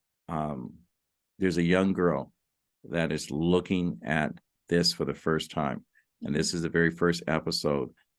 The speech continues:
Speaker 1: of the Kayla Smith story.
Speaker 2: Mm-hmm.
Speaker 1: And she's saying, um, "I wanna go to college," and her parents are not in a position to, um,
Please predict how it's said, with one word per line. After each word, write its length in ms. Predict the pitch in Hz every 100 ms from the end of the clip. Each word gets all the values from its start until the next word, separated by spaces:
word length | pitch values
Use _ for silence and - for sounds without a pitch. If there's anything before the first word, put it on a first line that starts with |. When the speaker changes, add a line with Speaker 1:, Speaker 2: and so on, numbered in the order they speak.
| -
Speaker 1:
of 80 | 71
the 80 | 76
Kayla 440 | - 78 76 69
Smith 360 | - 80 78 73
story. 560 | - - 82 60 50 - _ _ -
Speaker 2:
Mm-hmm. 220 | 214 208 233 _ -
Speaker 1:
And 140 | -
she's 360 | - 92 87 -
saying, 400 | 82 80 78 - - _ -
um, 460 | 73 71 64 57 - - _ _ _ _ _ _ _ _ _ _ _ _ _
"I 140 | 98 90
wanna 240 | 87 85
go 140 | 85
to 80 | 78
college," 600 | 76 85 80 57 - - _ 76
and 100 | 80
her 80 | 78
parents 440 | - 87 85 85
are 40 |
not 220 | 80 78 76
in 100 | 73
a 40 |
position 600 | 76 73 78 - 76 73 -
to, 440 | 82 76 69 65 _ _ _ _ _ _ _ -
um, 460 | 80 71 60 52